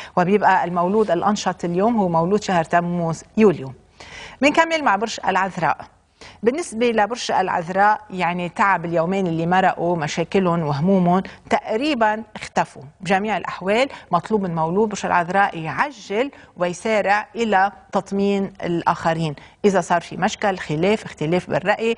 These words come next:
إذا صار في حتى بعد ويمكن حتى قطيعة، الجو اليوم بيطلب منك إنك تساير،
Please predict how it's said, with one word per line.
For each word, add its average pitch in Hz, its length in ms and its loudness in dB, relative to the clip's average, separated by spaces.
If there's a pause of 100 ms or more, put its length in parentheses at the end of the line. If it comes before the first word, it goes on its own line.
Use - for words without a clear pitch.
(240)
إذا 202 160 0
صار 185 240 0
في 208 400 -2
حتى 185 420 0
بعد 202 340 2 (320)
ويمكن 180 760 -2
حتى 170 540 0 (120)
قطيعة، - 480 -2 (260)
الجو 233 360 4
اليوم 233 340 2
بيطلب 202 300 -2
منك 202 300 0
إنك 160 260 -6
تساير، 208 500 2